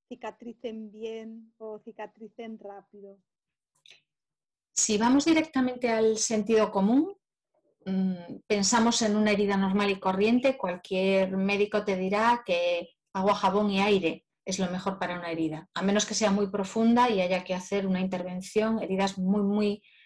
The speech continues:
Speaker 2: terribles, muy dolorosas, pues a lo mejor tenemos que ir de principio a que nos ayuden un poquito, pero una herida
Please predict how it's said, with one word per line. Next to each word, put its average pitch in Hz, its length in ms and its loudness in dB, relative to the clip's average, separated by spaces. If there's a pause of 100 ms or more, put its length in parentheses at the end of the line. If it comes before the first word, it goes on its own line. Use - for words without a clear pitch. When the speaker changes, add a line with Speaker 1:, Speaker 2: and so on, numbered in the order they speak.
(220)
Speaker 2:
terribles, 214 580 0
muy 196 340 0
dolorosas, 190 720 0 (300)
pues 190 140 -8
a 170 60 -2
lo 175 60 -10
mejor 196 220 -6
tenemos 190 400 0
que 185 180 -4
ir 185 300 -2 (300)
de 185 160 0
principio 185 760 -2
a 180 80 -4
que 185 100 -6
nos - 400 -6
ayuden 190 320 2
un 180 120 0
poquito, - 500 -14
pero 180 200 0
una 190 180 2
herida 208 720 4